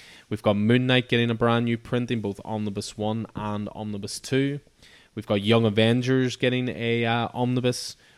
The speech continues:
which is one that's always requested for in store.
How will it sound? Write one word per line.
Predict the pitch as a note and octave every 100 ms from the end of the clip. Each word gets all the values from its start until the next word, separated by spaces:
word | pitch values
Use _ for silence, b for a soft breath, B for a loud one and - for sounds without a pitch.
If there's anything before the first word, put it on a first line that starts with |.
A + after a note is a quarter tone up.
| _
which | G#2 -
is | G#2 G2
one | A2 G#2+
that's | G2 -
always | G#2+ A2+ A2+ A2
requested | G2+ - G#2 - G2+
for | - G2+ G2+
in | A1+ G2 G2+
store. | - - C#3 C#3 D3+ D3